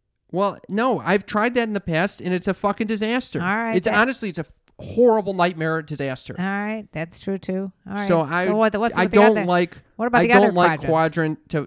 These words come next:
Speaker 1: to be s-, physically intimate with quadrants two and three. Emotionally intimate, fine. I can be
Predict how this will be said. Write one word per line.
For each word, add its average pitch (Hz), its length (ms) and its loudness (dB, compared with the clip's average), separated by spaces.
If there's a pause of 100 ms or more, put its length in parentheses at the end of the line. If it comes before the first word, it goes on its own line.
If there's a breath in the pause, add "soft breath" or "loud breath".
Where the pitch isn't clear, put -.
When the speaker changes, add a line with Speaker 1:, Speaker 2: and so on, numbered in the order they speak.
Speaker 1:
to - 100 -18
be 143 320 -2
s-, - 140 -16
physically 165 520 -4
intimate 143 260 -4
with 131 120 -6
quadrants 131 460 -4
two 143 240 -2
and 127 180 -6
three. 117 300 -6
Emotionally 220 520 2
intimate, 196 280 -4
fine. 139 380 -2
I 120 120 -12
can 135 140 -10
be 143 180 -8